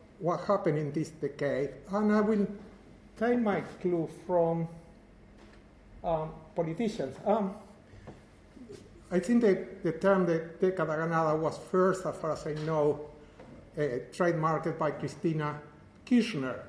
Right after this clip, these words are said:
Uh, the, of course, um, Cristina was not so much talking about the lost decade of the nineteen eighties, the lost decade for economic development, but the more recent nineties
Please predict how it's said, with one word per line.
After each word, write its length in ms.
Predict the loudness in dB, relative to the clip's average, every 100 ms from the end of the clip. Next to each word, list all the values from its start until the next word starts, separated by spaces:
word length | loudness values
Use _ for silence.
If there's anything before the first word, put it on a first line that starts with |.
| -4
Uh, 360 | -2 0 -2 -6 -12 -20 -20 -20 -18 -6
the, 140 | 0 2 0 -2 -6
of 180 | -6 -2
course, 320 | 0 0 -2
um, 420 | -2 0 2 0 -6 -16 -20 -20 -20 -6
Cristina 380 | -6 0 2 4
was 220 | 4 4
not 220 | 2 2
so 240 | 2 2 2
much 320 | 2 0 -2 -4
talking 320 | -2 0 -2
about 440 | -2 -2 -2 -4 -10 -18 -20 -6 -2
the 80 |
lost 280 | 2 2 2
decade 380 | -2 2 2 2
of 220 | 0 0
the 80 | -4
nineteen 380 | -4 -2 -2 0
eighties, 220 | 0 0
the 100 | -2
lost 200 | -2 -2
decade 340 | -6 -2 -4
for 260 | -2 -2 -2 -4 -14 -20 -18 -12
economic 420 | -6 -4 -4 -2
development, 420 | 2 4 4 2
but 400 | 0 -2 -4 -10
the 60 | -4
more 180 | -2 4
recent 460 | 4 4 0 -4 -6 -18 -20 -20 -10
nineties 680 | -2 0 0 0 0 -2